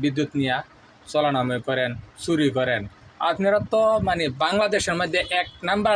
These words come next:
ডাকাত হচ্ছেন পল্লী বিদ্যুতেরা। কারণ কেরা আমি বলছি,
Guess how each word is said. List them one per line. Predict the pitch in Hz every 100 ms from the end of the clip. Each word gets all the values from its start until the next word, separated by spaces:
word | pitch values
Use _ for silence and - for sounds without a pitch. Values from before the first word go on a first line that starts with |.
| 196
ডাকাত | 180 202 147 151
হচ্ছেন | - 139 -
পল্লী | 180 156 127
বিদ্যুতেরা। | 117 113 107 104 95 - - - - -
কারণ | 180 190 - -
কেরা | 247 247
আমি | 214 165
বলছি, | 151 -